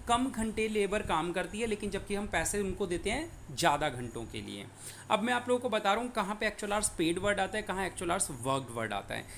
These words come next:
इस बात को ध्यान से सुनिएगा, क्योंकि बच्चों को confusion इसी में होती है। वैसे हमारे exams में इस तरीके का लेवल आता नहीं है, still आप लोग एक बार सीख लीजिए,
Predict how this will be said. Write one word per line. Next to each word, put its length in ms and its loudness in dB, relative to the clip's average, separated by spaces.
इस 100 2
बात 220 4
को 60 -2
ध्यान 240 0
से 120 0
सुनिएगा, 360 -2
क्योंकि 240 -2
बच्चों 240 0
को 100 -2
confusion 460 0
इसी 240 2
में 100 0
होती 240 -6
है। 160 -6
वैसे 180 4
हमारे 240 2
exams 420 0
में 80 -2
इस 100 2
तरीके 240 -4
का 80 -2
लेवल 280 0
आता 260 0
नहीं 120 -2
है, 60 -2
still 260 0
आप 200 -2
लोग 140 -2
एक 140 -2
बार 100 0
सीख 320 -2
लीजिए, 340 -4